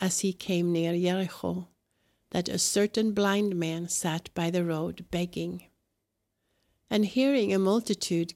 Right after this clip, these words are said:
going by, he asked what it meant. And they told him that Yeshua of Nazareth was passing by. And he cried out, "Yeshua,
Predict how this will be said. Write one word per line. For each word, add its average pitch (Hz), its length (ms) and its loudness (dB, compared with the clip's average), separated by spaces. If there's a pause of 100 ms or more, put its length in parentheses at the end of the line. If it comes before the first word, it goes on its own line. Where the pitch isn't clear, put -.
going 170 340 0
by, 180 400 -2
he 190 180 0
asked 170 420 -4
what 180 120 -2
it 185 160 -2
meant. 208 440 -2 (1080)
And 180 200 2
they 170 80 4
told 190 380 2
him 175 200 2
that 170 180 -4
Yeshua 180 800 2
of 170 140 0
Nazareth 170 680 -2 (220)
was - 180 -6
passing 170 520 -4
by. 170 440 -8 (760)
And 170 140 2
he 170 120 2
cried 170 460 -2
out, 165 440 -8 (460)
"Yeshua, 233 680 4